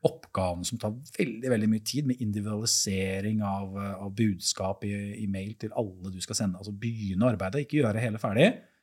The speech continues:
men du får ikke til det hvis ikke du har dataen din. Du får ikke til det hvis HubSpoten din ikke er strukturert, og du har egentlig modellert den, slik at du vet hvilken properties som ligger der, og hva du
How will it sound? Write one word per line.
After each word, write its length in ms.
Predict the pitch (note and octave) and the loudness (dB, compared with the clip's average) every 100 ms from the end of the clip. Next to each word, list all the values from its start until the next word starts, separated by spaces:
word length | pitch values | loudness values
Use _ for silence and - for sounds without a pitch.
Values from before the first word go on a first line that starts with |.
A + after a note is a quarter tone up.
| _ _ _ _ _ _ _ _ _ - | _ _ _ _ _ _ _ _ _ 4
men 400 | A2+ A#2 A2+ B2 _ _ _ _ _ _ _ _ _ - | 6 6 4 -2 _ _ _ _ _ _ _ _ _ -6
du 80 | B2+ | -4
får 140 | - - | -2 -4
ikke 120 | D3+ | -2
til 100 | A2 | 0
det 60 | G#2 | 0
hvis 120 | A#2+ | -2
ikke 120 | A#2+ A#2 | -6 -4
du 40 | |
har 100 | B2+ G#2+ | -2 -2
dataen 260 | G#2+ C#3+ | -2 -4
din. 80 | E3 _ _ _ - | -6 _ _ _ 2
Du 80 | C3 | 2
får 140 | B2+ - | 2 0
ikke 160 | C#3 | -2
til 140 | - G#2 | 0 0
det 60 | A2 | 2
hvis 140 | - - | 2 2
HubSpoten 540 | G#2+ F2+ - G#2+ - B2 | -2 -2 -8 -6 4 4
din 100 | B2+ | 4
ikke 200 | B2+ A#2 | 2 0
er 80 | A#2 | 0
strukturert, 880 | - - - - F#2+ G2 A#2 B2 - | -4 -8 -20 -4 0 2 2 0 -2
og 80 | |
du 80 | A#2 A#2 | -2 0
har 260 | G2 A2+ | 2 2
egentlig 320 | G#2 F#2+ - A2 | 0 -4 -2 0
modellert 600 | A2+ A2+ G#2+ G2+ F#2 - - | 0 0 0 0 -4 -6 0
den, 300 | G#2+ A2 G#2+ - _ _ _ _ | 2 2 -2 -8 _ _ _ _
slik 120 | G#2 | -2
at 120 | G#2 A#2 | -2 0
du 60 | A2 | -2
vet 400 | F#2+ G2 A2 G#2+ | 0 0 0 -4
hvilken 220 | G#2 A2 | -6 -4
properties 460 | G#2+ - G#2 A2 - | -6 -4 -4 -2 0
som 120 | A2 | 2
ligger 200 | G2+ G2+ | 2 0
der, 220 | G2+ G2+ G#2 | 0 0 -2
og 120 | G2+ | -4
hva 80 | G2+ | -4
du 140 | G#2 | -4